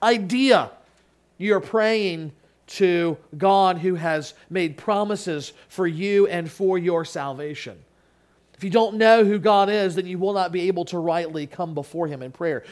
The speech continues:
You will not be able to have confidence before the throne of grace. But if we come believing Him, believing His promises, then we will be well prepared to pray before His throne. Secondly, David models that we ought to ha-, come with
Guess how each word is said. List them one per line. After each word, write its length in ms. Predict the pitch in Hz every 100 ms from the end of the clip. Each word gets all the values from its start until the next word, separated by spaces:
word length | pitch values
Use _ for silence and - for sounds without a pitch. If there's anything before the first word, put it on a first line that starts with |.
| -
You 100 | 202
will 140 | 202
not 180 | 233 196
be 120 | 202
able 120 | 208 196
to 60 |
have 260 | 170 185 - -
confidence 1040 | - - 247 277 254 196 208 160 143 - - _ _
before 360 | 190 190 202 190
the 80 | 170
throne 340 | 180 165 160
of 160 | 147 131
grace. 480 | 143 117 107 - - - -
But 200 | 165 208
if 100 | 214
we 140 | 202 196
come 360 | - 254 233
believing 600 | 220 214 226 254 254 233
Him, 360 | 185 208 165 139 - -
believing 580 | 214 208 254 262 240 220
His 240 | 208 196
promises, 1000 | - 233 226 220 208 165 117 104 - - _ _ _ _ _ _ _ -
then 100 | 160
we 120 | 170
will 80 | 160
be 100 | 160
well 380 | 147 165 165
prepared 560 | 160 151 156 160 143 127
to 60 | 135
pray 320 | - 147 135
before 340 | 127 - 131
His 200 | 120 113
throne. 440 | - 135 117 107 101 _ _ _ _ -
Secondly, 420 | - 247 240 226
David 300 | 214 220 214
models 400 | 214 208 208 208
that 120 | 202 196
we 120 | 202
ought 260 | 196 185
to 100 | 196
ha-, 220 | 185 196 185
come 300 | 220 214 214
with 260 | 196 196